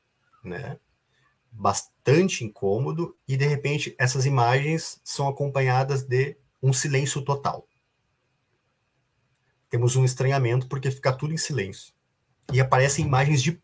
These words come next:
peixes, né? Que não são imagens, são imagens até com uma certa simplicidade, muito significativas,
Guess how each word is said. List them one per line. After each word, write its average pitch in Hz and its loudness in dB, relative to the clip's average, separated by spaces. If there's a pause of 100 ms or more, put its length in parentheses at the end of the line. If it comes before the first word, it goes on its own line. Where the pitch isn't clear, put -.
peixes, 160 -2
né? 87 -10 (1400)
Que 120 -6
não 104 -4
são 165 -4
imagens, 120 0
são - -6
imagens 110 0
até 127 0
com 131 -4
uma 151 -2
certa 156 -4
simplicidade, 175 0
muito 139 0
significativas, 127 -4